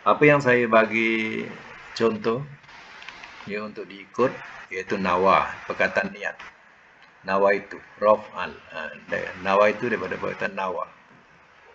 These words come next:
Ya, nun waw ya, jadi nawa. Ya, bunyinya nawa. Nun waw ya, nawa. Nawa yanwi niatan. Ya, niat. Ya, tu, nawa.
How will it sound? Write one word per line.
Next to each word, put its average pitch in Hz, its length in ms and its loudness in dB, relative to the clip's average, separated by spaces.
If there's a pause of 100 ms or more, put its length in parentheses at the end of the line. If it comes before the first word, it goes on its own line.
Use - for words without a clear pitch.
Ya, 107 320 -4
nun 117 400 0
waw 101 240 6
ya, 127 320 0
jadi 95 320 -10
nawa. 87 480 -2 (960)
Ya, 95 160 -10
bunyinya 98 520 -6
nawa. 82 280 -6 (1120)
Nun 98 160 -8
waw 92 240 -8
ya, 87 240 -12
nawa. 90 360 -2 (760)
Nawa 131 480 8
yanwi 117 640 -2
niatan. 101 720 -2 (1120)
Ya, 101 120 -14
niat. 104 300 -4 (800)
Ya, 78 320 -8
tu, 80 160 -16
nawa. 80 400 -8